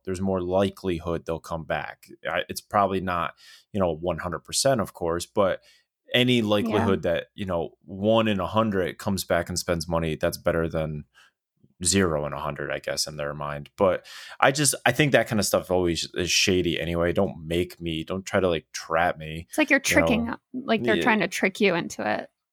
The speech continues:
Speaker 1: Yeah, I think it's just a
Speaker 2: Yeah.
Speaker 1: weird, a weird way of looking at it. I think if you make a really great game, regardless of the platform, people will want to play that great game. And I don't think that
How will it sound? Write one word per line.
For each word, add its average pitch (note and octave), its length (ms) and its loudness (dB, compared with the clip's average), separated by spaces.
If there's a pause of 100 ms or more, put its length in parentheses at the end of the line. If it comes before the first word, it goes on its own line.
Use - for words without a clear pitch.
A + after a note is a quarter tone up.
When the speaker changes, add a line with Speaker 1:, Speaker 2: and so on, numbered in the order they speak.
Speaker 1:
Yeah, F2+ 280 4
I E2 100 4
think A#2+ 220 0
it's G#2+ 140 0
just G2 160 -2
a F#2+ 60 2
Speaker 2:
Yeah. F#2+ 80 2
Speaker 1:
weird, F2 400 0 (360)
a G2 80 -4
weird F#2 320 2
way F2+ 180 2
of E2 340 -6
looking F#2 320 -2
at E2+ 120 2
it. E2 80 4
I D#2+ 120 2
think G2 320 -2
if F#2+ 160 -4
you G2 100 0
make G#2 340 2
a G2 120 2
really G#2 360 2
great F#2 540 -2
game, F2 500 -4 (800)
regardless G2 680 2
of - 80 -10
the - 60 -10
platform, E2 560 -2
people E2 360 -4
will D#2+ 160 -4
want D#2+ 340 0
to F#2 100 -10
play D#2+ 260 0
that D2 200 0
great D2+ 300 -2
game. E2 320 0
And D2+ 100 -2
I D#2+ 60 2
don't E2+ 280 0
think E2+ 380 -4
that D#2 340 2